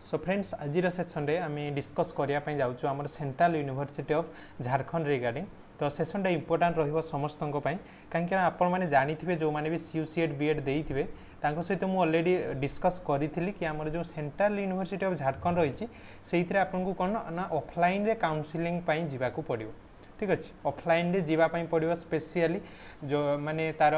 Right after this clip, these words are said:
ୱେ-, ଯେଉଁ central university of Jharkhand ରହିଛି, ସେଇଠି specially ଯିବା ପାଇଁ ପଡ଼ିବ। ଯାଇକି ଆପଣଙ୍କୁ କ'ଣ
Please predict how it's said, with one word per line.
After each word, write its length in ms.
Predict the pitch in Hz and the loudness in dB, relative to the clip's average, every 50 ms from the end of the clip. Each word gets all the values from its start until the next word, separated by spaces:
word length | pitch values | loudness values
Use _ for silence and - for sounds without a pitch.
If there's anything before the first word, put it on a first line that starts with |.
| 156 151 - | 4 2 0
ୱେ-, 720 | 147 143 135 127 - - - - - 147 135 135 139 139 139 | -2 -2 -4 -4 -6 -8 -12 -12 -10 -8 -8 -8 -8 -4 -2
ଯେଉଁ 220 | 151 151 151 151 | 0 0 0 -2
central 360 | 151 - 170 151 135 170 160 156 | -2 -2 -4 0 2 2 2 4
university 480 | 156 156 156 156 156 143 151 151 160 | 2 0 -2 -2 -2 -2 -2 0 0
of 80 | 156 147 | 0 0
Jharkhand 440 | 139 127 135 - - - 151 147 147 | 0 -2 -4 -4 -4 -6 -4 -2 0
ରହିଛି, 380 | 139 139 156 156 143 - 156 | 0 2 0 0 -2 -4 -6
ସେଇଠି 300 | 151 - 156 151 143 170 | -4 -2 -2 -2 0 -2
specially 600 | 156 - - - 143 - - - 175 165 160 160 | -4 -4 -4 -4 -4 -4 -2 -2 -2 0 0 0
ଯିବା 260 | 143 123 127 123 139 139 | -2 -2 0 2 2 2
ପାଇଁ 180 | - 151 151 | 0 -2 -2
ପଡ଼ିବ। 300 | 151 147 156 147 165 208 226 - - - - - - - | 0 0 0 0 0 -2 -4 -6 -12 -18 -18 -10 -8 -6
ଯାଇକି 500 | 123 120 139 139 147 175 196 175 247 226 | 0 2 2 2 2 2 0 4 6 8
ଆପଣଙ୍କୁ 480 | 190 147 - 156 143 139 147 226 269 - - - - - - - - - - - - - - - - - | 8 8 6 2 -2 -2 -2 -2 -2 -4 -6 -14 -18 -20 -20 -20 -20 -20 -20 -20 -20 -20 -20 -20 -16 -4
କ'ଣ 160 | - 165 160 | 0 2 2